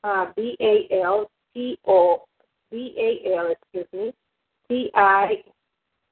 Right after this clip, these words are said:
M O R E, comma, M as in Mary, D as in David, uh, Maryland,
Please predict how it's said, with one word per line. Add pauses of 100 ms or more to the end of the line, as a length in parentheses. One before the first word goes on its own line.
M
O
R
E, (460)
comma, (440)
M
as
in
Mary,
D
as
in
David, (280)
uh,
Maryland,